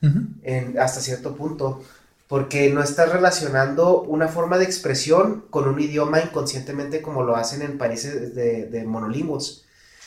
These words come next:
Speaker 2: Entonces, cuando estás en una situación ya de, de más políglota, tu cerebro no, no encasilla o no casa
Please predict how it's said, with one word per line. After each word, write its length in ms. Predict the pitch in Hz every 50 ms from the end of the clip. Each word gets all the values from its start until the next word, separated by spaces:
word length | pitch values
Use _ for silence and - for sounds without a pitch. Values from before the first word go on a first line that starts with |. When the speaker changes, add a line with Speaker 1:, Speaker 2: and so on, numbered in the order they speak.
| - _ _
Speaker 2:
Entonces, 220 | - 135 139 139
cuando 200 | - 170 - -
estás 340 | - - - 156 143 143 175
en 60 | 175
una 120 | 180 190
situación 440 | 190 196 - - 156 151 143 139 143
ya 180 | 156 156 160 165
de, 400 | 175 180 180 175 165 156 131 131
de 260 | 135 131 127 123 123
más 400 | 123 123 123 123 131 139 135 135
políglota, 840 | - - 170 160 180 190 180 175 165 - - 143 139 139 - - - - - - _ _
tu 140 | - 156 147
cerebro 840 | 139 147 143 147 147 147 160 165 180 185 190 190 190 - - - - 151
no, 580 | 156 151 151 151 151 156 160 160 165 175 175
no 120 | 170 165 165
encasilla 580 | 165 165 - 185 185 - 180 185 185 202 185
o 60 | 170 160
no 180 | 160 156 156
casa 580 | - 160 165 165 - - 220 233 226 - -